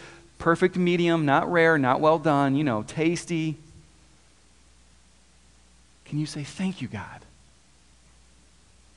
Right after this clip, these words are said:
That it's not like the Matrix where everything is a bowl of mush and it has no taste. Like, your taste buds are evidence of a good and gracious creator, that he gave you this.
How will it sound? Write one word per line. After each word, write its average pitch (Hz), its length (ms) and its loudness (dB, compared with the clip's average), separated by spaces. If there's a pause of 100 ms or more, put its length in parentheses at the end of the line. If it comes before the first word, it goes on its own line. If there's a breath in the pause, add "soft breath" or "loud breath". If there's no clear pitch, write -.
(1500)
That 185 100 2
it's 180 140 -2
not 226 180 4
like 185 200 2
the 170 80 2
Matrix 175 480 0
where 160 200 2
everything 208 420 4
is 160 120 4
a 151 80 6
bowl 175 260 4
of 143 120 2
mush 160 240 4
and 160 100 2
it 151 80 2
has 156 220 4
no 147 140 0
taste. 117 500 -6 (840)
Like, - 140 -8 (240)
your 226 140 -2
taste 269 400 -2
buds 185 180 4
are 170 140 6
evidence 208 460 4
of 190 200 2
a 208 60 4
good 262 340 2
and 196 140 0
gracious 226 400 -2
creator, 202 480 -2 (180 loud breath)
that 202 120 -2
he 214 100 0
gave 233 240 2
you 220 80 0
this. 135 240 2